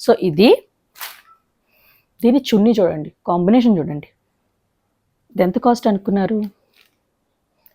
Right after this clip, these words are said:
ఎయిట్ నైంటీ, ఎనిమిది వందల తొంభై. ఇంకా మీకు చూపిస్తాను, ఇంకా తక్కువలో చూడండి. ఇది డ్రెస్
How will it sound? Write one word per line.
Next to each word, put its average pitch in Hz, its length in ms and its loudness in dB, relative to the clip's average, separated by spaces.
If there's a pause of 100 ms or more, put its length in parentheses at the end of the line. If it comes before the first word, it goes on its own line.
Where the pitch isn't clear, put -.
(140)
ఎయిట్ 269 280 6
నైంటీ, 160 400 -2 (720)
ఎనిమిది 262 260 6
వందల 226 200 2
తొంభై. 165 360 -2 (800)
ఇంకా 240 160 6
మీకు 247 240 6
చూపిస్తాను, 190 320 -2
ఇంకా 190 160 -2
తక్కువలో 185 420 -4 (220)
చూడండి. 156 300 -2 (2250)
ఇది 214 140 2
డ్రెస్ 196 580 2